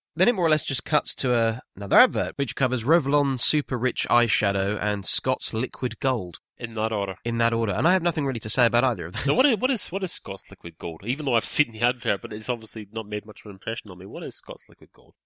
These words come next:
Speaker 1: It's for the occasions that you need to have gold made out of liquid.
Speaker 2: Now, I would assume that those occasions are few and, if I may say so, far between.
Speaker 1: Not in nineteen seventy-two.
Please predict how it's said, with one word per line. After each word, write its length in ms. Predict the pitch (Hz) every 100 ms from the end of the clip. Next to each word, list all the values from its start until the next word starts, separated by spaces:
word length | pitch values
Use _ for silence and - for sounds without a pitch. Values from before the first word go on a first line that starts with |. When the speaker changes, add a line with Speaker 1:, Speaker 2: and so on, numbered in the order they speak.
| _
Speaker 1:
It's 260 | - 156 -
for 140 | -
the 120 | 156 151
occasions 500 | - 156 147 135 127
that 100 | -
you 100 | 123
need 200 | 123 -
to 80 | 107
have 360 | 110 107 104
gold 320 | 120 113 101 98
made 160 | 101
out 100 | 95
of 80 | 92
liquid. 380 | 98 - 78 - _ _ _ _ _ _
Speaker 2:
Now, 300 | 147 180 170 - _ -
I 360 | 117 160 180 165
would 180 | 147 135
assume 480 | - - 131 123
that 240 | 113 - 117
those 400 | 117 113 110 110
occasions 580 | - 117 107 - 104 98
are 100 | 92 _ -
few 340 | 107 107 107 -
and, 380 | 98 92 95 92 -
if 120 | -
I 40 | 90
may 160 | 87
say 180 | - 87
so, 240 | - 87 -
far 200 | - 85
between. 400 | 85 - - 120 _ _ _ _ -
Speaker 1:
Not 140 | 101
in 80 | 127
nineteen 300 | 143 147 147
seventy-two. 680 | 151 143 117 - 143 104